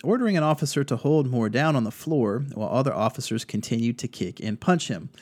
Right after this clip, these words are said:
During the beating, Moore repeatedly cried out in pain and begged Scott and the other officers to stop hurting him." Now, this next part is where it gets surreal. You have to give people credit for ingenuity when they fuck up royally. Uh, immediately after the beating,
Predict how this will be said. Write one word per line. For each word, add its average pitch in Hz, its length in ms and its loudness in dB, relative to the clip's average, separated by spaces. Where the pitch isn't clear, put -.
During 233 220 4
the 147 80 6
beating, 120 460 8
Moore 127 180 2
repeatedly 139 460 2
cried 117 260 2
out 107 160 0
in 90 80 -8
pain 151 400 0
and 104 180 -4
begged 135 300 0
Scott - 380 0
and 117 100 -2
the 110 80 0
other 101 220 -2
officers - 480 -6
to - 80 -8
stop 92 300 -6
hurting 113 260 -2
him." - 180 -14
Now, 113 160 2
this 117 220 -2
next 151 220 -2
part 135 300 2
is 131 140 -4
where 127 140 2
it 113 120 0
gets 110 380 0
surreal. 104 800 2
You 117 120 -2
have 151 140 2
to 151 80 -2
give 143 260 0
people 170 260 4
credit 139 420 4
for - 140 -2
ingenuity 117 640 2
when 104 140 0
they 104 100 -2
fuck 110 300 -2
up 92 140 -4
royally. 98 460 -2
Uh, 110 220 2
immediately 180 540 6
after 156 340 4
the 123 100 4
beating, 113 420 2